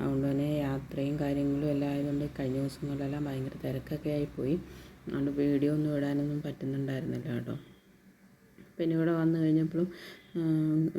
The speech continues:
വന്നു കഴിഞ്ഞാണ് ഞാൻ അറിയുന്നത് ക്ലിനിക്കിൻ്റെ ഒരു വാ-, വാർഷികമൊക്കെ ഉണ്ടായിരുന്നു. അപ്പോൾ അതിൻ്റെ തിരക്ക്, പിന്നെ സാറിൻ്റെ, ഏഹ്, ബർത്ത്ഡേ ഉണ്ടായിരുന്നു. അത് പിന്നെ ഞങ്ങൾക്കറിയായിരുന്നു, ഞങ്ങൾ രണ്ട് മൂന്ന്, മൂന്ന് വർഷത്തിന് മേളിലായല്ലോ ഇപ്പോൾ സാറിൻ്റെ കൂടെ നിൽക്കുന്നത്.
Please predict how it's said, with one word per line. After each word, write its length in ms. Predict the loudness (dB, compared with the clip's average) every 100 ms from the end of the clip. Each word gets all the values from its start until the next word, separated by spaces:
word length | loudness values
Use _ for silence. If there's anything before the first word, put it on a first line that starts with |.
| 0
വന്നു 220 | 4 4 4
കഴിഞ്ഞാണ് 360 | 6 6 8
ഞാൻ 180 | 6 4
അറിയുന്നത് 460 | 2 0 0 0 0 -2
ക്ലിനിക്കിൻ്റെ 560 | 0 0 0 -2 2
ഒരു 180 | 4 4 2 -2 -8 -20 -10
വാ-, 160 | -4 -2 0 0 -2
വാർഷികമൊക്കെ 680 | -2 -4 -4 -2 -2 -2 -2 -2
ഉണ്ടായിരുന്നു. 540 | 0 0 0 0 0 -2 -4
അപ്പോൾ 180 | -6 -4
അതിൻ്റെ 280 | -4 -4 -2
തിരക്ക്, 380 | -2 -2 -4
പിന്നെ 280 | -4 -2 -2 -2
സാറിൻ്റെ, 560 | -2 -2 0 0 0 -2 -4 -12 -12 -10 -4
ഏഹ്, 240 | 0 2
ബർത്ത്ഡേ 440 | 2 2 2 2 4
ഉണ്ടായിരുന്നു. 460 | 4 2 0 0 0 0
അത് 120 | 0 2
പിന്നെ 260 | 2 2 2 0 2
ഞങ്ങൾക്കറിയായിരുന്നു, 840 | 4 2 2 4 6 6 6 2
ഞങ്ങൾ 260 | 0 0 0 0 0
രണ്ട് 220 | 0 0
മൂന്ന്, 300 | 2 4 4 2
മൂന്ന് 260 | 2 2 4
വർഷത്തിന് 420 | 4 2 0 4
മേളിലായല്ലോ 640 | 4 4 4 4 4 2 0
ഇപ്പോൾ 180 | -4
സാറിൻ്റെ 300 | -4 -2 0
കൂടെ 200 | 0 2
നിൽക്കുന്നത്. 380 | 2 2 0 -2